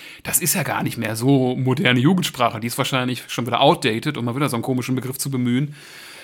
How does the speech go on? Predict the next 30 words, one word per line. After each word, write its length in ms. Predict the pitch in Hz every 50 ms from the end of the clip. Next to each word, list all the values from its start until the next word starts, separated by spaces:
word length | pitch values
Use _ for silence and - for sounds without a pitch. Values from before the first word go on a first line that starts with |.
| - - - - _ _ -
Ich 120 | 151 143
kann's 220 | 147 - 180 208 -
aber 120 | 185 165 143
verstehen, 440 | - 135 - - 139 151 202 208
wenn 120 | 156 147 143
es 120 | 139 -
Leute 320 | 127 123 139 170 175 175 147
halt 180 | 151 151 147 -
so 80 | 151
in 120 | 135 135 131
meiner 320 | 127 139 180 196 170 104
Altersklasse 680 | 113 127 151 170 185 165 - - - 160 147 - 156 127
gibt, 200 | 139 147 143 -
die 40 | 135
sagen, 300 | 117 127 131 127 131 151
„Ja, 40 | 120
das 120 | - -
kann 100 | - 139
ich 60 | 135 123
mir 100 | 139 123
nicht 140 | 120 - -
antun, 300 | 127 143 143 - 156 135
das 100 | 135 -
strengt 320 | - - 139 139 143 143
mich 200 | 147 135 - -
an.“ 200 | - 95 95 - -
Das 160 | - 139 -
kann 160 | - 170 208
ich 180 | 220 180 143 139
wirklich 600 | 131 208 262 - 285 294 294 247 - - - -